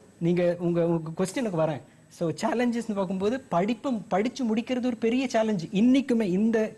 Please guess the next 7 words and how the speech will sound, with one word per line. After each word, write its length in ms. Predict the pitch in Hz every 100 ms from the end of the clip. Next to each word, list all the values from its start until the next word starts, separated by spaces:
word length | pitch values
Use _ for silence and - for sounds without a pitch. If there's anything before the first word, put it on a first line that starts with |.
| - -
twenty 320 | 214 226 226
twenty-four-லுமே 800 | 220 208 220 220 208 196 220 285 - - -
இது 120 | 196
ஒரு 100 | 190
பெரிய 240 | 190 226
சேலஞ்சாவே 500 | 214 196 214 202 202
இருக்குது. 440 | 208 196 196 143